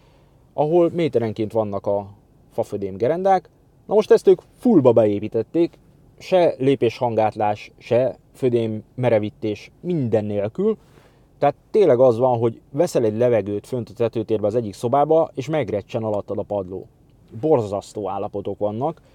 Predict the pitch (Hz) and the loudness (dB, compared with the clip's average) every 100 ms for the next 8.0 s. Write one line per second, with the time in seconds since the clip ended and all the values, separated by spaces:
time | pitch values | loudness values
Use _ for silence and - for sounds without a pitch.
0 | _ _ 113 113 - 127 147 131 127 127 | _ _ -6 -6 -4 -4 0 2 2 0
1 | 120 127 120 120 135 127 135 - 131 - | -2 0 0 -2 -4 -2 -2 -2 -10 -2
2 | 139 135 - _ - 127 139 127 117 117 | 0 0 -6 _ -2 0 0 -2 -4 -4
3 | - 147 120 107 - - 127 120 113 113 | -2 -2 -2 -8 -12 -2 -2 0 0 0
4 | 107 107 104 107 110 - 104 107 127 143 | 2 0 -2 -6 -8 -6 -8 -2 -2 0
5 | 185 160 151 _ _ _ - 113 110 110 | -2 -2 -6 _ _ _ 0 2 4 2
6 | 107 _ _ _ - 135 175 143 139 120 | -2 _ _ _ -6 -2 -2 -2 -2 0
7 | 113 107 - 139 117 107 104 101 131 156 | 0 0 0 -2 -2 -4 -4 -2 -2 -2